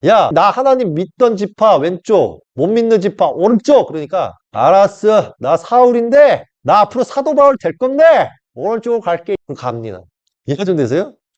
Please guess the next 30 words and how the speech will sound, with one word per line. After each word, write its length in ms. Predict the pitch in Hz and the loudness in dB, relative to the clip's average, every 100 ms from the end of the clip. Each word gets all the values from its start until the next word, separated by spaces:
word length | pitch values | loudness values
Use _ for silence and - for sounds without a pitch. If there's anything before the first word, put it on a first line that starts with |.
| _ | _
그러니까 360 | 226 240 254 220 | 0 2 2 2
유다 240 | 202 240 | 0 -2
지파, 300 | - - 220 143 - | -2 -2 -2 -2 -12
쉽게 220 | - - | -8 -2
말하면 240 | 233 208 147 | 0 2 2
예후다, 400 | 208 196 139 87 - | 2 2 0 -2 -6
예슈아 380 | 143 202 226 180 | -4 -2 0 -2
지파는 340 | 170 185 240 | -2 -2 2
"오, 340 | 190 120 202 | 2 0 -2
미쳤어. 340 | 151 135 131 107 | -2 -4 -12 -12
쟤 140 | 127 101 | -10 -10
미쳤나 380 | 92 - 120 104 | -12 -14 -12 -12
봐." 100 | 87 92 _ - | -16 -20 _ -4
왼쪽으로 360 | 147 156 123 | -4 -4 -8
서요. 240 | 101 85 71 _ | -10 -16 -20 _
그러니까 260 | 139 151 143 | -4 0 0
양과 260 | 160 175 | 0 0
염소가 280 | 156 131 131 | 0 -2 -6
이제 100 | 107 95 | -8 -10
나뉘어. 280 | 98 90 85 _ | -16 -16 -20 _
자, 400 | - 135 160 - - _ - | 0 2 2 0 -10 _ 0
여호와께서는 560 | 180 247 254 247 240 | 2 2 0 -4 -2
이제 100 | 226 | -2
말씀하셔요. 720 | 190 165 - 208 196 170 170 320 _ _ | 0 0 0 -4 -2 -2 0 -2 _ _
"너는 440 | 104 156 226 277 233 | 0 2 4 4 2
다시 360 | - 156 - 254 | -2 -6 -4 -4
우둔한 540 | 143 190 226 262 269 | -2 -4 -2 0 2
목자의 460 | 214 185 - 220 214 | 0 -2 0 2 2
도구를 320 | 175 165 165 | 0 -4 -4
취해라. 400 | - 240 185 107 | -4 -2 0 0